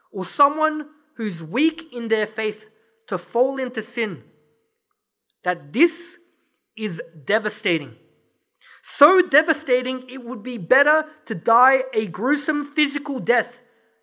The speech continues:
than to lead another person to their spiritual death.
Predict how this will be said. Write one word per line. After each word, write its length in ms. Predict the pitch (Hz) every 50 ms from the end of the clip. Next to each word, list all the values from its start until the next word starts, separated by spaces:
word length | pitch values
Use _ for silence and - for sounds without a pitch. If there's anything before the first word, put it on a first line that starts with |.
| _ _
than 120 | - 214 208
to 100 | 240 226
lead 400 | 214 208 226 269 277 277 285 277 - -
another 340 | 214 226 226 247 277 277 262
person 480 | 269 - 208 185 175 - 190 175 165 - - _ _ _
to 100 | - 208
their 180 | 170 190 190 180
spiritual 560 | 180 - - - 247 240 233 226 - - 160
death. 260 | 143 151 131 - -